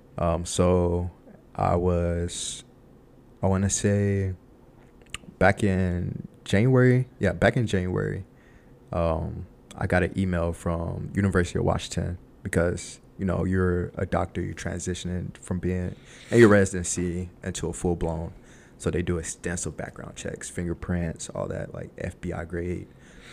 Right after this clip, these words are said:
Um, and, yeah, and apparently I thought juvenile files were sealed. Apparently they have access to those. Um, so, yeah, pretty much they sent me a long email. They're like, "Hey,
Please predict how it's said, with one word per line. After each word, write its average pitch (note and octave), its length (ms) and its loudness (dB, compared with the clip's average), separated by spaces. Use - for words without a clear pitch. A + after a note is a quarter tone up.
Um, E2 600 -2
and, F#2+ 640 6
yeah, F2 380 4
and F2+ 320 -4
apparently F#2+ 460 0
I F2 80 -4
thought F2+ 340 -8
juvenile F2+ 440 -6
files F2+ 380 -2
were G#2+ 60 -8
sealed. G#2 380 -4
Apparently D#2+ 280 -8
they E2 120 -6
have E2 260 -6
access G2 360 -4
to B2+ 100 -6
those. C#3 360 -6
Um, E2+ 540 -2
so, - 120 0
yeah, F2 200 4
pretty F#2+ 280 2
much E2+ 460 -4
they E2+ 80 -4
sent F2 180 -2
me E2+ 80 -2
a D#2+ 80 -2
long E2 260 -4
email. E2 580 -8
They're E2 160 -4
like, - 340 -10
"Hey, - 300 -8